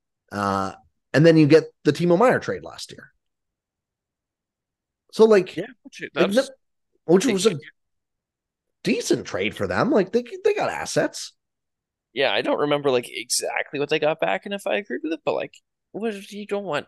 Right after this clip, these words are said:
Speaker 2: Timo Meier on this roster? You'd rather the assets.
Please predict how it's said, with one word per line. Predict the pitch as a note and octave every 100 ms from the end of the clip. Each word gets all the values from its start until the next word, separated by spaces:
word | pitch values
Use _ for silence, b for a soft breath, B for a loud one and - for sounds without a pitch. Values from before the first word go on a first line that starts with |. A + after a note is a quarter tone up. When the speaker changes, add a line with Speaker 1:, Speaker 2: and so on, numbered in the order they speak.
| -
Speaker 2:
Timo | - D3 D3 A2
Meier | A#2 C3+ C#3
on | -
this | - -
roster? | - - - - G3
You'd | F#3+ F3
rather | F#3+ F3+ F3
the | - D3+ -
assets. | - G#3 A#3 -